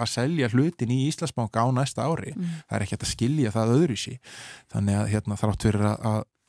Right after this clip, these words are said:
Speaker 1: forsætisráðherra segja að það standi að, að söluferli verði ekki hafið aftur strax, þá, uh, segir fjárlagafrumvarpið að það eigi að hefjast á næsta ári.
Speaker 2: Já, og annars tugmilljarða gat, eða sem sagt sem að það, það er gert ráð fyrir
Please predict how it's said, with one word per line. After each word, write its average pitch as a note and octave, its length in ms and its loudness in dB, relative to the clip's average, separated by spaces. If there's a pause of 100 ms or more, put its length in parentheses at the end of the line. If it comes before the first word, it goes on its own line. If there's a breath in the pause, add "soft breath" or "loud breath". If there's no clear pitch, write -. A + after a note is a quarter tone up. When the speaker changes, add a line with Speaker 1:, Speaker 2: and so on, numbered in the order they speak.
(100)
Speaker 1:
forsætisráðherra G#2 640 -4
segja G#2+ 220 -2
að - 80 -8
það G#2 80 -4
standi A2+ 420 -2
að, G#2+ 240 -4
að - 120 -8 (120)
söluferli A2 560 -2
verði A2 220 0
ekki G2+ 180 -6
hafið A#2 400 4
aftur - 240 -6
strax, - 440 -6 (520 loud breath)
þá, G#2+ 400 0 (320)
uh, G2+ 60 -2 (380)
segir G#2 360 -4
fjárlagafrumvarpið G#2+ 840 0
að A#2 140 -2 (160)
það A2+ 220 -2
eigi G#2+ 240 2
að G2+ 100 0
hefjast G#2+ 360 0
á G#2 120 2
næsta G#2 240 -4
ári. - 100 -16 (180)
Speaker 2:
Já, E3+ 100 0
og E3 240 0
annars F3 260 0 (260)
tugmilljarða F#3 520 2 (120)
gat, A#3 320 -2 (240)
eða F#3+ 280 8
sem G3+ 160 0
sagt G#3+ 180 0
sem G3 200 2
að - 140 -10
það, - 140 -10
það G3 160 -6
er F3+ 100 -6
gert G3+ 200 -2
ráð G3+ 160 4
fyrir G3 140 -2